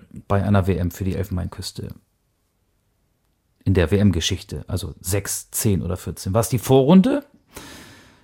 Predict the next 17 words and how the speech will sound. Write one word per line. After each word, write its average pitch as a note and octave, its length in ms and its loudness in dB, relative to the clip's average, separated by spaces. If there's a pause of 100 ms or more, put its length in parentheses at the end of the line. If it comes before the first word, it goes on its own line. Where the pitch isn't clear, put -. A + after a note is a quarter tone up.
(240)
War F2+ 160 -2
es E2 80 -2
das - 220 -2
Halbfinale? E3+ 640 2 (120)
Stand F2 320 -2
die F2+ 100 -2
Elfenbeinküste F2+ 600 -2
vielleicht F2 220 -4
sogar F2 200 -2
mal F2 160 -2
im E2 140 -4
Halbfinale? D#3+ 440 0
Oder C#3 220 4
war B2+ 60 4
es A#2 100 -2
das - 320 0 (420)
Achtelfinale? F2 760 0